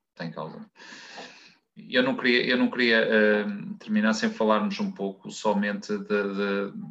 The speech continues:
do Sistema Nacional de Saúde, porque sem dúvida nesta situação do, do covid, eh, acho que é, que é interessante,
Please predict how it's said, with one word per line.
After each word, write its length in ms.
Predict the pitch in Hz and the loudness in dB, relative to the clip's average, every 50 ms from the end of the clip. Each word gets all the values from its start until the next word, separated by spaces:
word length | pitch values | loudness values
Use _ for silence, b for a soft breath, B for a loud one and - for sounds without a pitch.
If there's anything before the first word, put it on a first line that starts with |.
| 113 110 | -6 -2
do 140 | 110 113 107 | -2 0 0
Sistema 440 | - - - - 117 107 107 107 | 0 -2 -2 0 2 4 4 4
Nacional 600 | 104 107 104 101 - - 107 98 98 92 90 90 | 4 4 2 0 0 -2 -2 0 2 2 0 0
de 260 | 101 101 101 98 - - - - | 0 -2 -4 -4 -6 -8 -12 -12
Saúde, 540 | - - - 110 101 101 104 107 208 - - _ B B B B B B B B _ - | -10 -2 0 0 0 0 0 -4 -4 -6 -10 _ B B B B B B B B _ -16
porque 140 | - - - | -16 -14 -6
sem 180 | - 104 101 98 | -2 0 0 2
dúvida 580 | 101 98 95 90 92 90 92 90 90 - - | 0 0 -2 -4 -6 -6 -6 -4 -4 -4 -4
nesta 360 | - 101 101 101 - - 101 98 | -2 -2 -2 -4 -4 -6 -8 -8
situação 580 | - 104 - - 101 98 - - 92 90 92 | -8 -8 -8 -6 -8 -8 -6 -6 -6 -6 -6
do, 260 | 92 92 92 98 98 95 | -6 -8 -8 -8 -8 -10
do 120 | 95 92 | -10 -8
covid, 420 | - 95 92 90 92 90 87 85 90 | -4 -2 -2 -2 -2 -4 -8 -6 -6
eh, 300 | 87 87 87 90 - - | -4 -4 -4 -6 -6 -6
acho 280 | 95 95 95 - - - | -6 -4 -4 -6 -8 -6
que 80 | 95 92 | -4 -4
é, 200 | 90 92 92 - - | -4 -4 -4 -8 -8
que 120 | - 101 | -6 -4
é 60 | 95 | -4
interessante, 600 | 95 95 - - - - - 90 92 92 95 - | -4 -4 -6 -10 -10 -6 -4 -4 -4 -4 -6 -12